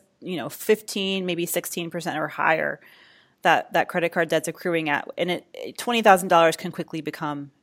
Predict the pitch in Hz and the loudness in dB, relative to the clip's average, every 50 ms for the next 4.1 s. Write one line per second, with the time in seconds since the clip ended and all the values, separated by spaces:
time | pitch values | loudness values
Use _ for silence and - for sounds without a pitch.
0 | _ _ - 196 190 160 165 160 147 151 147 139 151 143 _ - 160 156 143 - | _ _ -6 -4 -2 -2 -2 -2 -2 -4 -8 -10 -12 -14 _ -8 -6 -4 -4 -4
1 | 76 - - - - _ - - 147 - - - 175 170 156 160 151 151 147 143 | -6 -6 -8 -10 -16 _ -10 -10 -10 -8 -4 -2 -2 -2 -2 -4 -4 -4 -4 -6
2 | - - - 151 - 151 151 - - - - 165 151 - - 107 - - 135 - | -6 -8 -10 -8 -6 -6 -6 -6 -6 -6 -6 -6 -6 -6 -8 -8 -8 -10 -10 -10
3 | 165 151 - 156 143 147 - 151 139 - - 156 143 147 143 139 - 151 139 95 | -8 -8 -6 -6 -6 -4 -6 -8 -6 -4 -6 -4 -2 -2 -2 -2 -2 -2 -2 -2
4 | - | -4